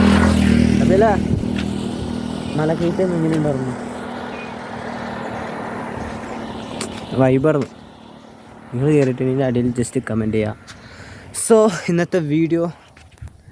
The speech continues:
തടാകം കണ്ടുകൊണ്ട് അവിടെ കയാക്കിങ്ങും ഈ സാധനമൊക്കെ ഉണ്ട്, ഈ ചവിട്ടി ചവിട്ടി പോണ, പക്ഷെ പറ്റില്ല, മല കയറി വന്ന അറിവുകൊണ്ട് ഒന്നും പറ്റില്ല. അതുകൊണ്ട് ഇന്നത്തെ വീഡിയോ ഇവിടെ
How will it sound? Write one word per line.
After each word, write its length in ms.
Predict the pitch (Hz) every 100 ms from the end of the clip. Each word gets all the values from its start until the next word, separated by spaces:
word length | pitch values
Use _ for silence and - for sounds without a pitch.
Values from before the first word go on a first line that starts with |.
| - - _ - 127
തടാകം 400 | 120 123 131 147
കണ്ടുകൊണ്ട് 420 | 127 113 113 107 113 - _ _ _ 135
അവിടെ 220 | 135 135 156 -
കയാക്കിങ്ങും 640 | 135 135 131 - 135 151 160
ഈ 20 | 160
സാധനമൊക്കെ 320 | 160 143 135
ഉണ്ട്, 100 | 135 120
ഈ 20 | 117
ചവിട്ടി 300 | 135 117 135 120
ചവിട്ടി 220 | 127 120 -
പോണ, 180 | 113 107 127 -
പക്ഷെ 200 | 110 - -
പറ്റില്ല, 280 | 113 113 110 - - - - - -
മല 120 | 107 120
കയറി 120 | 120 120
വന്ന 100 | 120
അറിവുകൊണ്ട് 220 | 117 117 120
ഒന്നും 160 | 110 110
പറ്റില്ല. 280 | 101 98 - - _ _ - - - - - -
അതുകൊണ്ട് 280 | 131 139 143
ഇന്നത്തെ 280 | 131 127 147 131
വീഡിയോ 240 | 120 147 147
ഇവിടെ 260 | 120 131